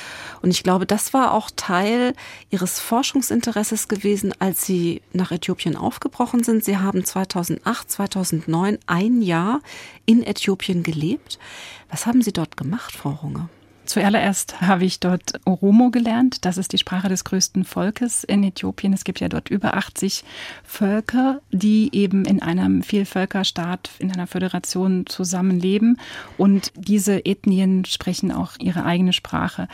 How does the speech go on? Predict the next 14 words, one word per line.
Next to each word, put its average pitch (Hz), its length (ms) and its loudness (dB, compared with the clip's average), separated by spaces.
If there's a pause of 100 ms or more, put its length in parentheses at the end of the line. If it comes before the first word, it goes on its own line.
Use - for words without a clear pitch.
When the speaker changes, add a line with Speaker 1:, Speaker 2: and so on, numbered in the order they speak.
(560)
Speaker 2:
Das - 240 0
Oromo 208 340 6
habe 208 140 2
ich 202 100 -2
gelernt, 185 400 0
weil 180 220 0
den 175 420 0
Ort 240 260 0
für - 120 -2
meine 185 220 2
Forschung 180 540 -2
hatte 180 220 -6
ich - 400 -4
ausgewählt, 185 540 -2